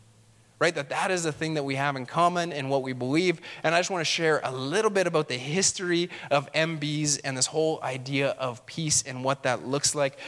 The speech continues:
They come from this guy called Menno Simons. All right, so Mennonite, Menno Simons. Uh, Mennonites are the followers of Menno Simons. So, uh, Menno, he grew up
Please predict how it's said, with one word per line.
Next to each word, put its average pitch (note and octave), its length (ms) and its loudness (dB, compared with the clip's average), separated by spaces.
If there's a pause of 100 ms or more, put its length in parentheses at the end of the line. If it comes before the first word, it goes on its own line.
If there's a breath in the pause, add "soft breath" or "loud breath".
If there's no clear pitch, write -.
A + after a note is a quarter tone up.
(120)
They C3+ 100 0
come F3+ 360 0
from D#3+ 260 2
this C#3 140 0
guy C#3+ 580 4
called C3+ 260 4
Menno C3 400 0
Simons. B2 760 0 (500 soft breath)
All A#2 80 2
right, C3+ 140 4
so B2 320 0 (100)
Mennonite, D3 500 2
Menno C3 240 -2
Simons. C#3 560 0 (200 loud breath)
Uh, A#2+ 160 2
Mennonites C#3 680 0
are B2+ 220 4
the B2+ 80 -4
followers B2 540 2
of A#2 100 -4
Menno A2+ 220 -2
Simons. C#3+ 360 0
So, D#3+ 440 4 (240 loud breath)
uh, C3 120 4
Menno, D3 640 2
he E3 360 -4
grew D#3 520 0
up C#3 300 0